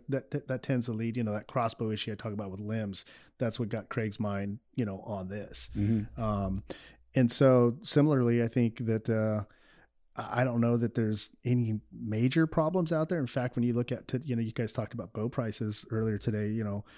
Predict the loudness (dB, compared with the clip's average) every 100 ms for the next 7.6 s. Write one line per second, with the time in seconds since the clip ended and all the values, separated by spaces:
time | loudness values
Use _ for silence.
0 | -20 -20 -20 _ 4 4 4 6 8 6
1 | 4 -4 _ _ _ -6 -2 0 0 -2
2 | -2 -4 -8 _ _ _ -10 -8 -4 2
3 | 4 4 4 4 4 4 2 2 2 2
4 | 2 0 -2 -4 -2 -2 -4 -8 -10 -6
5 | -2 0 -2 -2 -2 -2 -4 -8 -4 0
6 | 2 2 0 -2 -6 -6 -6 -4 -4 -4
7 | -6 -6 -4 2 4